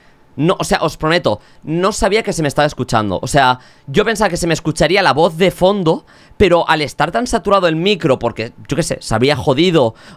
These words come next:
o la lluvia habría tocado algo por dentro, no sé, gente, no soy, no soy ingeniero de, de tecnologías, no sé por qué se oye así.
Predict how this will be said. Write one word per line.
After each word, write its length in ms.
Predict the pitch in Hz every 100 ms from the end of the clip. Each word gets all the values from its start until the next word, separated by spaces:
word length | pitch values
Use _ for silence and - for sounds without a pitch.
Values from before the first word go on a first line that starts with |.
| _
o 140 | 135
la 120 | 127
lluvia 420 | 120 156 190 170 113
habría 300 | 113 151 151
tocado 340 | 147 147 127
algo 260 | 143 160 135
por 160 | 131
dentro, 280 | 127 156 185
no 180 | 123 127
sé, 240 | - 127
gente, 340 | 156 131 131 -
no 180 | 113 123
soy, 380 | - 123 120 120
no 180 | 123 123
soy 180 | 131 123
ingeniero 540 | - 117 120 127 120
de, 200 | 117 110 - -
de 140 | 131
tecnologías, 680 | 123 120 117 110 127 156 -
no 200 | 127 120
sé 160 | 131
por 200 | 110 107
qué 120 | - 107
se 120 | 110
oye 160 | 104
así. 360 | 98 - 143 262